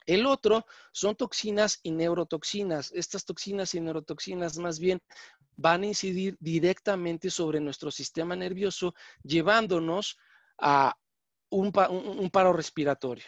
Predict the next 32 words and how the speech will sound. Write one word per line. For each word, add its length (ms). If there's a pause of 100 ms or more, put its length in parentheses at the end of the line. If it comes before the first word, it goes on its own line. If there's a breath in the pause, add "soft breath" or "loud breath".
(880)
Entonces, 400
ustedes 400
díganme 580 (140)
si 160
ustedes, 520 (360)
de 200
no 160
tener 320
posibilidad 600 (580 soft breath)
o, 340
o 60
el 120
acceso 680
a 100
los, 280
a 80
los 200
antivenenos 640
de 80
manera 380
pronta, 640 (560 soft breath)
van 320
a 60
poder 180
sobrevivir. 640
De 120
una 140
vez 120
se 120
los 160
digo, 360
no. 260